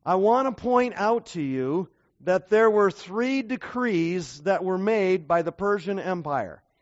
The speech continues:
Now, you'll remember that we already talked about this, that Daniel and the people of Israel were taken by Nebuchadnezzar to Babylon, right? But then you'll remember that we saw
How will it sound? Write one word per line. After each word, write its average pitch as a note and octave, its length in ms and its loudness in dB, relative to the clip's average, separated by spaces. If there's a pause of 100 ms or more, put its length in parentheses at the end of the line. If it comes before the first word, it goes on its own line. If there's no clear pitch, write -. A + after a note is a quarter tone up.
(280)
Now, E3+ 220 0
you'll G#3 240 0
remember B3 560 2
that F3 180 2
we F3 120 0
already G3+ 260 4
talked A#3 380 2
about D3+ 340 2
this, D3 320 -2 (400)
that D#3 240 -2
Daniel B3 720 0 (400)
and F#3+ 400 0
the F#3 220 0 (260)
people A#3+ 340 0
of A3+ 120 4
Israel F#3+ 600 2
were F#3 160 2
taken A#3+ 540 0
by G3+ 220 2
Nebuchadnezzar G3+ 720 0
to G3 140 -6
Babylon, D3+ 640 0
right? F#3+ 320 2 (840)
But E3 220 -2
then B3 300 2
you'll A#3+ 180 2
remember A3 720 2
that F#3+ 240 2
we G3 120 0
saw A3+ 600 4